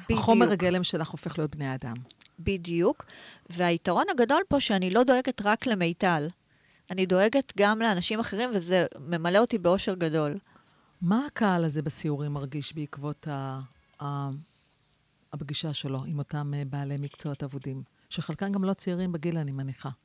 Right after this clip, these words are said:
Speaker 1: הקהל?
Speaker 2: כן.
Speaker 1: כן, הקהל מעורב, אה, אבל אין ספק שאחוז לא מבוטל מהם, אה,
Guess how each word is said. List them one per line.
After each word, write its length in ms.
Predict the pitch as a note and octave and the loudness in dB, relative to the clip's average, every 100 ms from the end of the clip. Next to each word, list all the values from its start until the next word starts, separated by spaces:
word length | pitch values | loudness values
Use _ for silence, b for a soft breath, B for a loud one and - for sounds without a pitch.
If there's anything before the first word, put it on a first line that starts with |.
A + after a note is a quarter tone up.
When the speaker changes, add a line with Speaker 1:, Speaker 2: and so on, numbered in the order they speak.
| B B B B B - | B B B B B -14
Speaker 1:
הקהל? 420 | - D3+ D#3 B3 E4+ - | -6 -2 -2 -2 -6 -8
Speaker 2:
כן. 220 | - A#3+ C4 _ b b b _ - | -4 -4 -4 _ b b b _ -6
Speaker 1:
כן, 160 | F#3+ | -4
הקהל 360 | F3 - G3+ C#4+ | -4 -2 0 2
מעורב, 560 | D4 A3+ F3+ F3 A3+ D4 C#4+ - | 2 2 4 4 4 0 -4 -2
אה, 520 | G3+ G3 G3 F#3+ F#3 | 0 2 2 0 0
אבל 200 | F3 F3 | -2 -2
אין 220 | - B3+ | -2 -4
ספק 320 | - A#3 G#3 | -4 -2 -2
שאחוז 440 | - F#3+ - F#3+ F3 | 0 -2 0 -2 0
לא 160 | F3+ | -2
מבוטל 520 | F3+ E3 D#3+ - F3 E3 | -2 -2 -4 0 0 2
מהם, 320 | E3 E3 | 0 0
אה, 40 | D#3 | -2